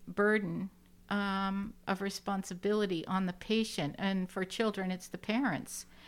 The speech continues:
to, um, test the blood sugars and, um, you know, make sure that the insulin is right. And, uh, how I learned that, well, in the hospital,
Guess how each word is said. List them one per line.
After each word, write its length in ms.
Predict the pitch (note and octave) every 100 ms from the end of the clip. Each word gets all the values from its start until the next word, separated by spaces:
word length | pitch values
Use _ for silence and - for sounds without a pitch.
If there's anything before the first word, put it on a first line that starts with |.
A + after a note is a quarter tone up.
| - - - - - - -
to, 640 | - G#3+ G3+ G3+ F#3+ G3 -
um, 520 | F#3+ F3 F3 E3+ E3 -
test 280 | - G#3+ G#3
the 60 | -
blood 280 | F3 E3+ -
sugars 760 | - F3+ F3 D#3 D3+ D#3+ - -
and, 400 | E3+ D#3+ D3+ D#3+
um, 420 | D#3 D3+ D3+ E3 - - - - - - -
you 80 | F3+
know, 80 | E3
make 200 | E3 E3
sure 400 | - F#3 E3+ E3
that 280 | D#3+ D#3 - - - - -
the 200 | E3+ F3
insulin 540 | F3 - F3 E3+ E3+
is 260 | E3 - -
right. 600 | E3+ E3+ E3+ E3 D#3+ C#3 - -
And, 300 | D#3 D#3 D#3+
uh, 140 | D#3+
how 220 | E3 A#3
I 100 | A3+
learned 420 | G#3+ A#3 C4 C#4+ A3+
that, 280 | D#3+ D3
well, 180 | - G3
in 120 | G3+
the 60 | F#3+
hospital, 800 | F#3 F#3+ G3+ - F3+ D#3+ E3 G3+